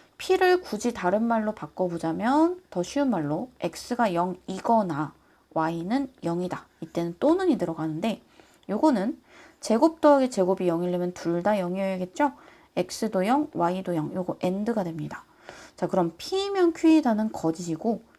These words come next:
Q면 P이다는 참이 되겠죠? 그래서 정답은 사 번이 됩니다. 오 번은 X 플러스 Y가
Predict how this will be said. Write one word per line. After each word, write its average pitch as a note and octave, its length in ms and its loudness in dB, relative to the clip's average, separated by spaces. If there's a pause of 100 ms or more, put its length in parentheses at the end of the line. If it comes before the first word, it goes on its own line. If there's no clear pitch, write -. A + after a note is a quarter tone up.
(100)
Q면 D4+ 440 4
P이다는 G#3 500 -2
참이 C4 260 -2
되겠죠? F#3+ 400 -6
그래서 - 400 -20
정답은 E3 420 -4
사 - 260 -8
번이 C#4+ 220 4
됩니다. D#3+ 360 -10 (1700)
오 A3+ 100 8
번은 A#3 460 6 (1200)
X C#4+ 500 2
플러스 A#3+ 560 2
Y가 F#3+ 680 4